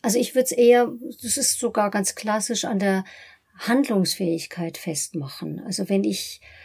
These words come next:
wenn ich nicht mehr handlungsfähig bin, indem ich merke, ich kann meine,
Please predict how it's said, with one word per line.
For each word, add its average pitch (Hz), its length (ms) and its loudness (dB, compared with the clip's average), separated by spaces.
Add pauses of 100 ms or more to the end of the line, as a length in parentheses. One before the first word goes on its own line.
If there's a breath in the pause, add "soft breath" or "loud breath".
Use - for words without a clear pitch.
(120)
wenn 202 140 -2
ich 208 160 -4
nicht 247 160 -4
mehr 226 120 2
handlungsfähig 220 840 -4
bin, 196 260 0
indem 196 360 0
ich - 320 -4
merke, 190 360 -2
ich 190 120 -6
kann 202 200 -2
meine, 185 480 2